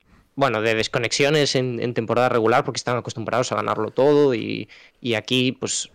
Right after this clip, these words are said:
es su terreno y tal. Y no lo saben llevar tampoco los aficionados que llevan hablando muy bien del equipo y demás toda la temporada y ahora la mínima de cambio, pues,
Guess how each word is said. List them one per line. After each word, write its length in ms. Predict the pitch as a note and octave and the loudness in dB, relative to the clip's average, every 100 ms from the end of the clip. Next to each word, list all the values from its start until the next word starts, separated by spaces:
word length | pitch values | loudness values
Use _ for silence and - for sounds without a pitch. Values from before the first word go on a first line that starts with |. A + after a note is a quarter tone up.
| - | -6
es 140 | B2+ | -4
su 120 | - | -4
terreno 460 | - A#2+ C3 C#3 A#2+ | -4 -2 0 0 -2
y 60 | |
tal. 260 | A2 G#2 G2+ - - _ | -2 -2 -2 -6 -20 _
Y 140 | C#3+ C#3 | -2 2
no 120 | C#3 | 4
lo 100 | B2 | 2
saben 260 | A#2+ B2 | 2 0
llevar 200 | B2+ A#2+ | 2 0
tampoco 300 | - A2+ A#2 | 0 -4 -2
los 140 | B2 A2+ | -2 -4
aficionados 640 | - - A#2+ C#3 C#3+ D3+ - - _ _ | -6 -4 0 2 0 -2 -12 -20 _ _
que 360 | - A#2+ A#2 - _ G#2 | 0 2 2 -4 _ -2
llevan 500 | A#2+ B2 B2 A#2 - _ | 2 2 2 -2 -8 _
hablando 400 | B2 B2+ C3+ B2+ | 0 2 2 0
muy 180 | A#2+ B2+ | -2 0
bien 240 | B2+ B2+ | 0 0
del 160 | A#2+ A#2 | 0 0
equipo 840 | A#2 C#3+ C#3+ - C3+ C3 B2+ B2+ | 0 2 0 0 0 2 2 4
y 140 | B2 | 2
demás 340 | G#2 B2 B2+ - | 0 0 -2 0
toda 120 | B2+ | 0
la 80 | B2 | 0
temporada 500 | B2+ B2 C3 C#3 D#3 | -2 0 2 2 2
y 100 | G#2 | 0
ahora 280 | G2+ G2+ G#2+ | -2 0 0
la 140 | G#2+ | 0
mínima 360 | A2 A2 A2+ A#2 | -4 -6 -4 -4
de 100 | A2+ | -2
cambio, 400 | B2 A#2+ B2 C3+ - | -4 -4 -4 -6 -8
pues, 360 | - - - | -8 -8 -10